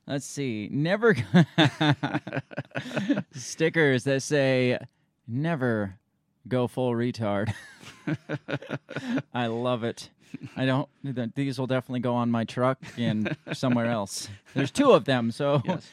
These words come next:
Speaker 1: <laughs> they definitely don't want me to go full retard.
Speaker 2: <laughs>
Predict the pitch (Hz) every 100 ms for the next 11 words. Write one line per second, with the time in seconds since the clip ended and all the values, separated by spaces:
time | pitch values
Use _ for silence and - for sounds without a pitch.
0 | - _ 151 147 185 190 165 143 143 143
1 | 143 127 135 123 139 131 131 117 107 101
2 | 104 -